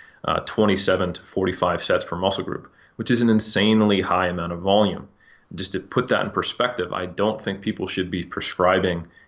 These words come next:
you know, thirty to forty-five sets per muscle group, uh, based off this study. And I don't think the authors think you should do that either. Um, a few things to consider is that, um, they were doing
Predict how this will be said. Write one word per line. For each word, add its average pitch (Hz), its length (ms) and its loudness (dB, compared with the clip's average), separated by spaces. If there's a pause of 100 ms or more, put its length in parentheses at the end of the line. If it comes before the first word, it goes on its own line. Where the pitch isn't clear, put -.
you 92 60 -8
know, 85 120 -6 (100)
thirty 95 240 4
to 87 80 -2
forty-five 87 540 -4
sets - 180 -2
per - 140 -10
muscle 92 260 -2
group, 87 320 -8 (380)
uh, - 160 -2
based 92 280 0
off 90 180 -4
this - 120 -4
study. 90 400 2 (160)
And 98 100 -6
I 87 60 0
don't 107 180 2
think 95 160 -4
the 90 100 -2
authors 92 360 -2
think 92 220 -8
you 90 80 -8
should 85 160 -12
do 90 100 -6
that 85 300 -6
either. - 340 0 (480)
Um, - 480 -4 (720)
a - 60 -6
few 117 180 2
things 110 300 2
to 107 80 -4
consider 95 460 0
is 98 340 -4
that, - 360 0 (500)
um, 87 720 -2
they 107 180 4
were 110 160 4
doing 98 560 -2